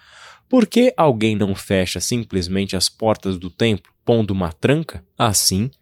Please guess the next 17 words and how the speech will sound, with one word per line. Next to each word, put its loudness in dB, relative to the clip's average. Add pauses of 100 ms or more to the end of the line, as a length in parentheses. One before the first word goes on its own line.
(140)
nenhum 4
de 0
vocês 0
poderá 2
entrar -4 (140)
e 0
brincar 0
de -4
religião 0 (120)
com 4
esse 2
culto -2
sem 0
sentido. -4 (480)
Não 4
estou 2
satisfeito. -2